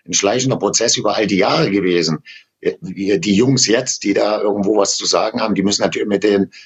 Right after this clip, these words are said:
Altlasten leben, die da sind und, äh, definitiv da sind und müssen das Beste draus machen. Aber der,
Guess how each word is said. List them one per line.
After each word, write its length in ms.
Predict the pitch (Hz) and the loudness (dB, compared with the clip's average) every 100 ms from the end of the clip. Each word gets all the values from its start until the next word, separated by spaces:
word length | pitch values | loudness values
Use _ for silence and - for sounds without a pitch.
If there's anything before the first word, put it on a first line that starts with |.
| - _ _ - | -20 _ _ -2
Altlasten 600 | 123 135 127 117 - 98 | -2 0 2 2 0 0
leben, 400 | 95 123 139 131 | 0 0 0 0
die 420 | 104 107 101 - _ _ _ | 2 2 2 -2 _ _ _
da 300 | - 104 208 | 0 2 2
sind 520 | 180 214 160 196 - | 2 2 2 0 -2
und, 440 | - 107 104 98 | 0 2 2 0
äh, 260 | 98 104 98 | 0 0 0
definitiv 680 | 104 110 110 104 - - - | 0 0 0 0 0 -2 0
da 200 | 104 110 | 0 2
sind 300 | 104 117 101 - - - - | 0 0 -2 -8 -20 -18 -6
und 120 | - | -2
müssen 180 | 117 117 | 0 0
das 120 | 101 | 0
Beste 280 | 107 - - | 0 0 0
draus 260 | 82 92 | 0 0
machen. 340 | 113 127 135 98 | 2 2 2 2
Aber 220 | 92 95 | 2 2
der, 180 | 87 | 2